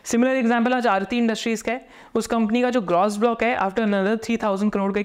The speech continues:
capex बाद nearly ग्रॉस ब्लॉक उस कंपनी का नाइंटी टू हंड्रेड करोड़ का हो जाएगा, but आज वो ऑपरेटिंग deleverage के through जा रहा है।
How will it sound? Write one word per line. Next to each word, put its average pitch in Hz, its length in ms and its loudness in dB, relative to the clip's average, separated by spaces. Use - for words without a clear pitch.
capex 196 240 -4
बाद 214 160 2
nearly 233 280 2
ग्रॉस 214 260 2
ब्लॉक 254 200 0
उस 254 100 0
कंपनी 214 280 0
का 285 60 2
नाइंटी 196 300 0
टू 220 140 0
हंड्रेड 202 200 -2
करोड़ 185 260 0
का 196 140 -2
हो 170 60 2
जाएगा, 180 260 0
but 240 160 0
आज 233 240 2
वो 277 100 2
ऑपरेटिंग 214 460 0
deleverage 196 420 0
के 208 100 -2
through 208 200 0
जा 165 100 2
रहा 147 120 -2
है। 175 60 -12